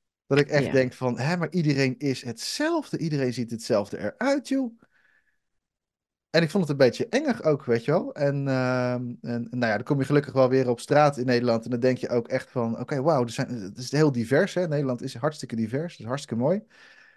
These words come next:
Speaker 1: Ehm, maar, maar zo uiten zoals ze dat hier in, eh, hier in Zweden doen, dat hebben ze nog niet. Dat is er nog niet.
Speaker 2: Nee.
Speaker 1: Ehm, eh, die inclusie. En het is toch nog steeds, "Hé, je gedraag je maar, je pas je aan, je hoort er maar bij." En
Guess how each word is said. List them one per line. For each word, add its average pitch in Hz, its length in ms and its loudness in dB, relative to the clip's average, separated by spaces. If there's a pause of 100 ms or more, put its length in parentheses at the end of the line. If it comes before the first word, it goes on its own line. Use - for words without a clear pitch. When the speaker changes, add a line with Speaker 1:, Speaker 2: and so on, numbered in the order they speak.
(300)
Speaker 1:
Ehm, 117 600 2 (1120)
maar, 123 500 2
maar 120 360 0
zo 123 260 0
uiten 139 320 2
zoals 117 280 -2
ze 127 80 -8
dat 117 180 -2
hier 117 200 -4
in, 110 220 -2
eh, 107 280 -4
hier 110 220 -8
in 107 80 -6
Zweden 143 260 -4
doen, 113 180 -4
dat 117 100 -10
hebben 170 220 -4
ze 208 100 -8
nog 117 180 -4
niet. 95 180 -8
Dat - 120 -14
is 196 160 -8
er 190 80 -6
nog 107 180 -6
niet. - 300 -16 (480)
Speaker 2:
Nee. 175 220 -6 (380)
Speaker 1:
Ehm, 101 400 -6 (160)
eh, 110 100 -16 (220)
die - 120 -10
inclusie. 127 680 -4 (100)
En 113 340 -6
het 117 180 -10
is 135 100 -8
toch 151 140 -8
nog 151 120 -4
steeds, 131 280 2
"Hé, 139 80 0
je 143 240 0
gedraag 139 380 -2
je 147 80 -4
maar, 135 160 -2
je 131 80 -4
pas 127 200 -4
je 135 100 -8
aan, 135 300 -2
je 120 80 -4
hoort 127 180 -4
er 120 60 -8
maar 120 120 -2
bij." 127 440 4
En 113 300 -6